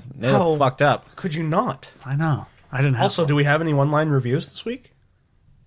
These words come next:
Speaker 1: I like how you both stared at
Speaker 3: You're
Speaker 1: me.
Speaker 3: the,
Speaker 2: You're
Speaker 3: you're
Speaker 2: the
Speaker 3: the
Speaker 2: one-line
Speaker 3: movie guy.
Speaker 2: review
Speaker 3: You're the
Speaker 2: guy.
Speaker 3: one that got, watches stuff.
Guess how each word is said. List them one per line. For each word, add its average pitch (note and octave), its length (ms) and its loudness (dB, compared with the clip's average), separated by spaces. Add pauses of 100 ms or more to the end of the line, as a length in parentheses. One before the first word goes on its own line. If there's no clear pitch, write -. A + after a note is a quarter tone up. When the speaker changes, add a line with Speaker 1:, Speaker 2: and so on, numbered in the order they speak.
(1200)
Speaker 1:
I A2 140 -2
like D#3 160 2
how F3+ 80 2
you D3+ 100 4
both C#3 320 0
stared C3 360 2
at B2+ 100 2
Speaker 3:
You're C#4 120 2
Speaker 1:
me. - 80 4
Speaker 3:
the, D#4 40 2
Speaker 2:
You're G#3 140 6
Speaker 3:
you're B3+ 60 4
Speaker 2:
the - 80 6
Speaker 3:
the C4+ 80 6
Speaker 2:
one-line A3+ 280 6
Speaker 3:
movie G#3+ 100 4
guy. D#3 140 6
Speaker 2:
review D#3 100 2
Speaker 3:
You're G3+ 80 4
the A3 60 2
Speaker 2:
guy. A3 40 2
Speaker 3:
one A3 100 4
that A3+ 100 2
got, A3+ 200 2
watches G3+ 360 2
stuff. - 500 -10